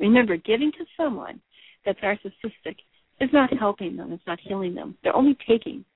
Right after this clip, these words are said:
and then they vomit it out somewhere else. They're only ingesting it to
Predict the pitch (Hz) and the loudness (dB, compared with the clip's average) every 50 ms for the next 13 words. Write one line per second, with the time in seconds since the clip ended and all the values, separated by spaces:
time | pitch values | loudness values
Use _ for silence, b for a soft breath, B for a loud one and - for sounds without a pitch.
0 | _ - 247 269 277 277 294 277 240 247 247 247 277 277 294 285 285 269 277 294 | _ -4 -2 0 2 2 2 2 2 2 2 2 2 -2 -6 -6 -4 -4 -4 -4
1 | 302 - - _ - 196 196 196 196 208 226 214 175 - - _ _ _ _ _ | -4 -6 -10 _ -12 -12 -10 -8 -4 -4 -2 -2 -4 -6 -10 _ _ _ _ _
2 | _ b b b b b b _ _ 233 233 - - 262 269 302 302 311 302 294 | _ b b b b b b _ _ -8 -6 -4 -4 -4 -4 -4 -4 -6 -8 -8
3 | 269 247 220 185 - 233 226 254 277 277 - 208 175 160 151 - - _ - 185 | -10 -12 -12 -10 -6 -4 -2 -2 -4 -6 -10 -12 -12 -12 -12 -14 -18 _ -16 -16
4 | 175 | -16